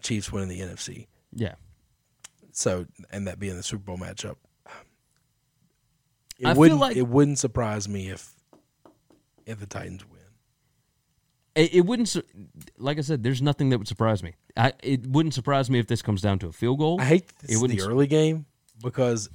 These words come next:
Speaker 1: if I get the forty-niner win, I would probably play the Titans money line.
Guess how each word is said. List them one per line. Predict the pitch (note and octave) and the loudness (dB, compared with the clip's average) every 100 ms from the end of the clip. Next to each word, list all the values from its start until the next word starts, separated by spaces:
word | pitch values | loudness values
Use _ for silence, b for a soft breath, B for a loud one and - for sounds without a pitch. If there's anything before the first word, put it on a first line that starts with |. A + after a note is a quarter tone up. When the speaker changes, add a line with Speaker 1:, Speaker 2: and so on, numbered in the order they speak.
| - | -18
Speaker 1:
if | - G#2+ | -14 -8
I | A2 | -4
get | A#2+ C#3+ | 0 0
the | A#2+ | -2
forty-niner | C3 B2+ A#2 A2+ A#2+ | -2 -2 -2 -4 -4
win, | B2 C3+ C#3 C3+ _ - | -2 -2 -2 -4 _ -16
I | G2 | -14
would | G2+ | -14
probably | - - A2 A#2 C3 B2 | -14 -10 -6 -4 0 0
play | - A#2+ A#2+ | -2 -6 -6
the | |
Titans | A2 - A2+ A#2 A#2+ G#2 | -6 -10 -10 -10 -10 -10
money | G2+ A2+ | -10 -10
line. | C3 D3+ E3 E3+ | -8 -10 -12 -14